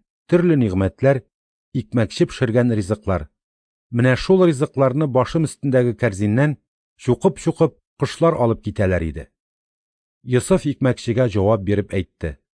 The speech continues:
«Төшнең тәгъбире болай. Өч кәрзин, өч көн ул. Өч көннән Фиргавын сине дә югары күтәрәчәк. Сине агачка асып куячак.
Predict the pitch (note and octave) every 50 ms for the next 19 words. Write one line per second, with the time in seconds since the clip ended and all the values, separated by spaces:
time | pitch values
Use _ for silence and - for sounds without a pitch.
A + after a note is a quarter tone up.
0 | _ _ _ _ _ _ _ _ _ _ _ _ _ - B2+ - - - D3+ E3
1 | F#3 F3+ - D3 C3+ G#2+ G2 F2 F2+ F#2 F#2+ A#2+ B2+ - - F#2+ F#2+ F#2+ F2 D#2
2 | D2+ C2+ - _ _ _ _ _ _ _ _ _ - C#3 - - - - A2+ F#2
3 | E2 D2 D2 A2 C#3+ D#3 C#3 - _ _ _ _ _ _ - C#3+ B2+ - - -
4 | - D#3 D3 C3 G2 D2+ C#2 - _ _ _ _ _ _ _ _ _ _ _ _
5 | _ _ _ _ _ - D#3 D#3 - - - E3 D#3 D3+ D#3 E3 E3 - - C#3+
6 | C3+ A#2 B2 B2+ C3+ C#3 C#3+ C3+ - - F3 D#3+ D3+ C#3 C3+ C3+ C3 C3 B2 G#2+
7 | A#2+ A#2+ A#2 A#2 - - - - A#2 G#2+ G#2+ G#2 - G#2+ G2 F2+ - _ - _
8 | _ _ _ _ _ _ _ _ _ _ _ _ _ - - B2+ B2+ D#3+ F#3+ F3
9 | D#3 C#3+ A2+ B2 B2 - - - C3+ B2+ A#2+ - - G2+ - - A#2+ A2+ A2 G#2+
10 | - - G#2+ G#2